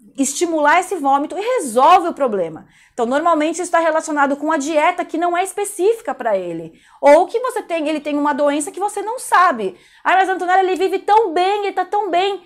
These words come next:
Vou te dizer quando que você vai descobrir que teu cachorro não tá tão bem. Esses animais que procuram mato pra comer, normalmente eles são magros.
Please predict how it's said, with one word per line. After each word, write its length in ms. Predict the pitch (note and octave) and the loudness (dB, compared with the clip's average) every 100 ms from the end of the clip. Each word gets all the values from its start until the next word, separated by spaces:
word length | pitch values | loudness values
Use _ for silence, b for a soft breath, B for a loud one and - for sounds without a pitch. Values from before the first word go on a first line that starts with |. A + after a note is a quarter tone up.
| B | B
Vou 180 | C4 A#4 | 2 4
te 160 | A#4+ | 4
dizer 440 | F#4 F#4+ D4 F4 F#4 | 2 2 2 0 2
quando 340 | F4+ G4+ A4 | 2 4 2
que 60 | G#4+ | -2
você 180 | - F#4 | 0 0
vai 220 | D4+ E4+ | 2 0
descobrir 380 | E4+ - C#4 E4 | 0 -4 -4 -2
que 40 | |
teu 100 | - | -2
cachorro 320 | D#4+ D#4+ E4 | 0 0 0
não 120 | D#4+ D#4+ | 0 -2
tá 120 | D#4 | -2
tão 200 | E4 D#4+ | -2 -2
bem. 260 | A3 F3+ E3 b b | -2 -4 -12 b b
Esses 260 | F4+ A#4+ - | 0 0 0
animais 400 | G4+ E4 C#4+ C#4 | 0 2 0 0
que 100 | C#4 | -2
procuram 460 | A#3+ A#3 B3+ A3+ | -4 -2 -2 -2
mato 320 | G#3+ G#3+ G#3+ - | -2 -2 -2 -4
pra 120 | G#3+ | -8
comer, 560 | G3+ F#3 G#3 G#3 D#3+ _ | -4 -4 -2 -2 -4 _
normalmente 680 | B3+ E4 F#4 D#4+ D4 D#4 D#4 | 4 4 4 0 0 -2 -4
eles 200 | D#4+ D4+ | -4 -6
são 340 | - D4+ D#4+ C#4+ | 0 0 0 -2
magros. 920 | A#3 A#3+ B3 A3 G3+ F3+ E3+ - - | -2 2 2 0 -4 -4 -6 -8 -10